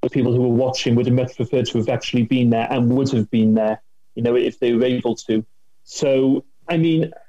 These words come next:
I mean, it's gonna be interesting in the World Match Play that's coming up because, uh, you know, just as we've readjusted to no crowds at all over the last fifteen, eighteen months, you know, we're gonna have to readjust right back again. It's gonna be interesting to see if there is gonna be a sort of,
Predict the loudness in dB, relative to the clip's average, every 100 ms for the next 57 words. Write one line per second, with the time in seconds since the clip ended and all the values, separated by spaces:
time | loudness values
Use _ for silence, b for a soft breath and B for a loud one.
0 | -2 0 2 0 0 0 0 0 0 2
1 | 2 0 -2 -2 -2 -2 -2 0 0 0
2 | -2 0 0 -2 -6 -16 -20 -16 -6 -2
3 | -2 -4 -4 0 2 2 0 0 0 0
4 | 0 0 0 0 -2 -4 -4 -2 -2 -6
5 | -2 2 2 2 0 -6 -18 -4 0 0
6 | 0 -2 -2 -2 -2 0 0 0 -2 -6
7 | -20 -6 -2 0 0 0 -2 -6 -6 -4
8 | 0 0 0 0 0 0 0 -2 -10 -20
9 | -20 -20 -6 -2 0 0 0 0 -2 0
10 | 0 0 -2 -2 -2 -2 -2 -4 -2 0
11 | 0 0 0 0 2 0 0 0 0 0
12 | 0 0 0 0 0 -2 0 0 2 0
13 | -2 -2 -2 -2